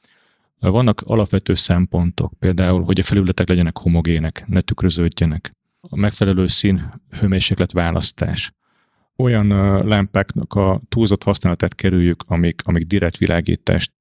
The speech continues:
eredményeznek, mert ilyenkor nagyon kontúros, árnyékos lesz a tér. Ezeknek a szempontoknak, hogyha megfelelnek a világítási tervek, akkor igazából egy jó világítás tervet, vagy egy jó világítást fogunk kapni.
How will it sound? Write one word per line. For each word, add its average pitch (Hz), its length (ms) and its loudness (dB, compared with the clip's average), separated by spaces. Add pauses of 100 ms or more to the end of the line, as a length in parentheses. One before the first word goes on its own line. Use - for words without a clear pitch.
eredményeznek, 90 800 0
mert 90 240 -2
ilyenkor 90 280 0
nagyon 90 240 0
kontúros, 90 640 0 (300)
árnyékos 85 460 0
lesz - 280 -4
a - 40 -2
tér. 85 440 -4 (600)
Ezeknek 120 360 0
a 117 80 0 (300)
szempontoknak, 104 600 0
hogyha - 220 -2
megfelelnek 95 540 0
a - 60 -2
világítási 92 720 0
tervek, 95 440 0
akkor - 260 -2
igazából 85 500 -2
egy 82 160 -4
jó 82 120 2
világítás 85 680 -4
tervet, 87 340 0
vagy 87 140 0
egy 87 60 2
jó 87 160 2
világítást 85 520 0
fogunk 85 260 -4
kapni. 82 420 -4